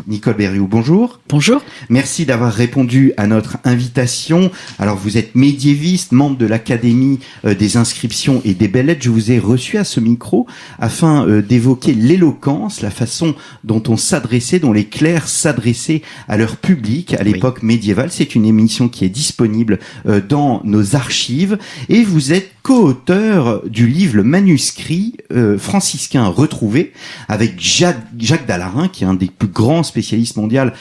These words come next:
Speaker 1: de l'œuvre de François d'Assise, et Dominique Poirel. Il s'agit d'une œuvre collective parue, euh, chez C N R S Éditions.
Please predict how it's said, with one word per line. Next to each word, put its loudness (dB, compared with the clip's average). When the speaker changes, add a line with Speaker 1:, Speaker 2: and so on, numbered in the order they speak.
Speaker 1:
de 0
l'œuvre 2
de 0
François -4
d'Assise, -2
et 4
Dominique 0
Poirel. -2
Il -8
s'agit -2
d'une 2
œuvre 0
collective 0
parue, -2
euh, 2
chez 2
C 0
N 2
R 2
S -2
Éditions. -2